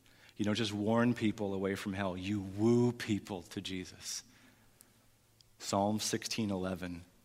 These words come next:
is, like, the greatest verse in the Bible, and Seth gets to preach it next week. Do some homework this week and read Psalm sixteen and eleven over and over and pray that our brother would show us some beautiful things. He's going to return. His return is soon.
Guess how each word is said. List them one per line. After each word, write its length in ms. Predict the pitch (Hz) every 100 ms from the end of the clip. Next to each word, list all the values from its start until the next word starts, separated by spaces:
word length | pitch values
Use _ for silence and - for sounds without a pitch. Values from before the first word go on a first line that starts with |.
| -
is, 180 | 101 90
like, 360 | 92 90 90
the 100 | 95
greatest 500 | 92 98 98 101 98
verse 300 | 95 95 90
in 100 | 92
the 80 | 87
Bible, 440 | 85 90 92 87 82
and 100 | 80
Seth 280 | - 82
gets 200 | - 85
to 100 | -
preach 300 | 87 87 -
it 100 | -
next 280 | 101 - -
week. 80 | - - - _ _ _ -
Do 100 | 98
some 180 | - 110
homework 300 | 113 104 98
this 220 | 95 -
week 220 | 92 90
and 100 | 87
read 220 | 87 92
Psalm 260 | 92 98 98
sixteen 440 | - 98 - 98
and 80 | 95
eleven 420 | 95 92 82 82 -
over 400 | 95 90 90 98
and 180 | - 95
over 360 | 87 82 82 80 - - - - - _
and 120 | 85 80
pray 220 | 95 95
that 120 | 90
our 100 | 90
brother 300 | 87 92 87
would 140 | 87
show 240 | - 101 92
us 120 | 87
some 140 | -
beautiful 400 | 85 92 95 -
things. 480 | - 92 87 92 - - _ - - - - _ - _
He's 200 | - 104
going 340 | 127 131 147 147
to 100 | 135
return. 460 | 131 - 139 98
His 220 | 92 107
return 360 | 117 - 131 123
is 120 | 110
soon. 440 | - - 143 104